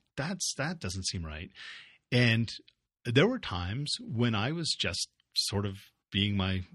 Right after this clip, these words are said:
power to the people, sort of hippie self, and not, and actually the measurements were measuring what I thought they were measuring, but my, you know, my social, structural, cultural,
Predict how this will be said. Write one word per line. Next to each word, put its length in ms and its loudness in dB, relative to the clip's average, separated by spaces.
power 300 6
to 100 -2
the 120 0
people, 640 0
sort 220 -2
of 60 -2
hippie 280 2
self, 460 2
and 380 6
not, 360 4
and 180 8
actually 280 6
the 120 8
measurements 680 8
were 160 6
measuring 360 6
what 120 0
I 60 -2
thought 200 2
they 80 0
were 140 -2
measuring, 440 -6
but 340 6
my, 600 2
you 240 0
know, 100 0
my 260 -2
social, 640 6
structural, 640 0
cultural, 720 0